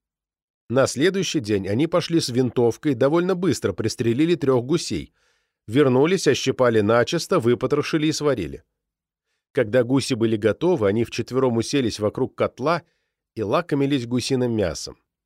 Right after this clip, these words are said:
А мать пересказала отцовский способ выуживания гусей, и все хором расхохотались. Ночью поднялся ветер, который дул с полей, шелестя гаоляном.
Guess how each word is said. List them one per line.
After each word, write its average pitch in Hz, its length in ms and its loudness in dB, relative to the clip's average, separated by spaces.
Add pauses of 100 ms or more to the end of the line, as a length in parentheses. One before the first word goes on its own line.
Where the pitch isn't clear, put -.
(440)
А 135 120 0
мать 214 280 -2
пересказала 165 680 2
отцовский 151 500 -2
способ 226 600 -4
выуживания 175 800 0
гусей, 135 460 -2
и - 160 -6
все 220 200 -2
хором 160 340 0
расхохотались. 120 760 -4 (1040)
Ночью 135 420 0
поднялся 117 580 0
ветер, 113 380 -2
который 131 400 0
дул 135 220 -2
с - 100 -12
полей, 127 440 -2
шелестя 113 540 -4
гаоляном. 110 720 0